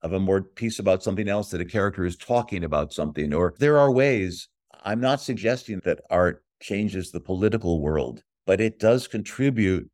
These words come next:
to a rising chorus of voices and consciousness that does create a paradigm shift,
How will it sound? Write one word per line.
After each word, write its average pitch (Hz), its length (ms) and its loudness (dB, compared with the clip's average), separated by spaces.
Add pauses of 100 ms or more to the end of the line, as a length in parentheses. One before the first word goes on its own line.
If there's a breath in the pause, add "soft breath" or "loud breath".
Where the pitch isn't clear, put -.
(160)
to 101 240 -4
a 98 60 0
rising 98 560 2
chorus 92 480 0
of 82 200 -6
voices 87 540 -2
and 85 180 -10
consciousness 101 880 -6 (180)
that 85 220 -6
does 95 260 4
create 82 400 0
a 78 60 -4
paradigm 82 540 0
shift, - 400 -12